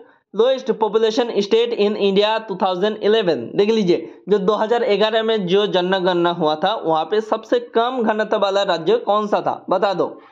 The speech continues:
जनसंख्या वाला राज्य कौन सा था बता दो चारों ऑप्शन में, साइन सा चुनो,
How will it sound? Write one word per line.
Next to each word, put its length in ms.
जनसंख्या 520
वाला 260
राज्य 280
कौन 200
सा 140
था 180
बता 280
दो 160
चारों 240
ऑप्शन 280
में, 100
साइन 240
सा 140
चुनो, 300